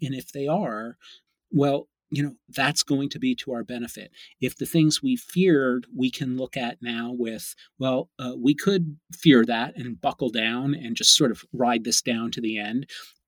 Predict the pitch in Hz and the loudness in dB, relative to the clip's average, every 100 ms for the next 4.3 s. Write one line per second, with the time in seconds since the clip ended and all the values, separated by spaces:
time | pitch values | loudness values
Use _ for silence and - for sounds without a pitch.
0 | _ 131 117 123 120 - 113 107 113 113 | _ -4 -2 -4 -6 -4 -2 0 0 0
1 | 107 120 - 139 110 120 - 113 123 - | 2 8 8 8 0 -4 -2 -2 -2 -8
2 | - - - 143 143 143 147 147 131 127 | -16 -8 0 2 2 2 2 0 2 6
3 | 175 160 - 151 131 170 175 139 - 143 | 6 6 0 0 4 2 2 -6 -4 2
4 | 131 123 | 4 2